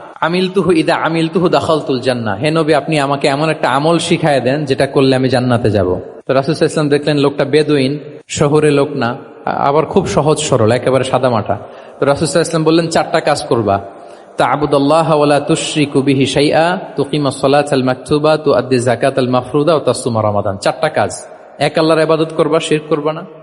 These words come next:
ফরজ সালাত পড়বা, ফরজ জাকাত দিবা, রমজানের ফরজ রোজা রাখবা। কয়টা? কাজ কয়টা বলছে? Very simple to memorize, right? আচ্ছা। এটা যখন সে বলল, তখন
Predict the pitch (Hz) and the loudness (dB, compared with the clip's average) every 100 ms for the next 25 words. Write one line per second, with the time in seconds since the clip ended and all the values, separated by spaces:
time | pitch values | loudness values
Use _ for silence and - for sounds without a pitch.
0 | - - - - - - - 143 151 156 | -20 -20 -20 -20 -20 -10 0 0 2 0
1 | 160 - 170 156 165 - - - - 135 | 0 0 0 2 0 -2 -14 -18 -6 0
2 | 135 143 139 - 147 156 160 220 - - | 2 2 0 0 -2 0 0 0 -4 -10
3 | 131 139 135 139 156 196 - 131 127 113 | -2 -2 0 0 -2 -4 -2 2 2 0
4 | 113 113 101 - 104 160 160 110 - - | 0 0 0 -2 0 2 2 -2 -4 -12
5 | - - - - - - - - 147 151 | -18 -20 -20 -20 -20 -20 -20 -4 -2 0
6 | 170 160 156 156 - 101 90 - - - | 0 0 2 0 0 -2 -2 -12 -18 -20
7 | - - - - 131 160 151 170 165 160 | -20 -20 -16 -2 2 2 2 0 2 2
8 | 165 151 151 147 147 175 - - - 127 | 2 2 4 4 2 0 -4 -12 -4 0
9 | 143 190 - - - - - - - - | 2 0 -4 -10 -16 -20 -20 -12 -10 -10
10 | - - - - _ - 143 170 175 175 | -16 -20 -20 -20 _ -4 0 2 0 0
11 | 180 170 175 180 175 170 147 | 0 2 2 2 2 0 -2